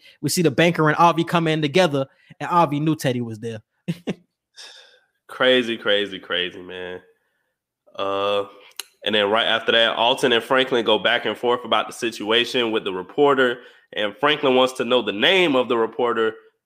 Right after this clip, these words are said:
Speaker 2: but Alton ain't speaking. He ain't trying to give no information, and Franklin pulled the pistol out, <sighs> pistol whip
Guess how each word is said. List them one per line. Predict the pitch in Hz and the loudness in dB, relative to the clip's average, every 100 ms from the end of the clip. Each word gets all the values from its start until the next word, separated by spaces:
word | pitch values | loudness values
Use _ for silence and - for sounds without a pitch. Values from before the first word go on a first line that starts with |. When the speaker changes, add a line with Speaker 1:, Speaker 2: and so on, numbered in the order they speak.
| _ | _
Speaker 2:
but | 104 101 95 - | -6 -4 -6 -8
Alton | 98 110 - 113 | -6 -6 -4 -2
ain't | 117 113 | -2 -2
speaking. | - 160 165 156 131 | -2 -2 0 0 0
He | 113 113 | 0 -2
ain't | 113 | -2
trying | 120 110 | 0 0
to | 98 | 0
give | 117 123 | -2 2
no | 123 | 0
information, | 107 120 117 110 143 147 156 165 - _ _ _ | 0 -4 -4 0 0 0 -4 -6 -8 _ _ _
and | - 92 90 | -12 -10 -10
Franklin | - 113 113 107 | -6 -4 -4 -8
pulled | 92 123 139 139 | -4 2 2 2
the | |
pistol | 139 170 175 185 180 | 0 0 0 0 2
out, | 202 185 - _ _ _ _ _ _ - | 0 -2 -8 _ _ _ _ _ _ -16
<sighs> | - - - - - _ _ | -14 -14 -16 -20 -20 _ _
pistol | - 120 - 95 | -4 -4 -4 -8
whip | 95 | -8